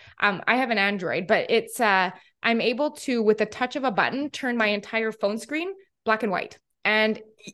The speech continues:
it is amazing how awful it is to be on social media when it's black and white. It is boring.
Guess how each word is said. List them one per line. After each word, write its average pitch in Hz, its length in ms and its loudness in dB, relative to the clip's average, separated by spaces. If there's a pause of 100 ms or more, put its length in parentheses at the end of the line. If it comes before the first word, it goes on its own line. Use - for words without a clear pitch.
it 254 120 8
is 285 140 4
amazing 285 380 6
how 247 420 6 (180)
awful 269 640 2
it 240 140 4
is 208 300 2
to 240 100 -4
be 233 140 2
on 226 160 4
social 240 340 2
media 220 320 0
when 214 140 0
it's 190 100 -6
black 196 400 -2
and 240 160 4
white. 233 260 4
It 202 80 0
is 196 120 -2
boring. 269 540 0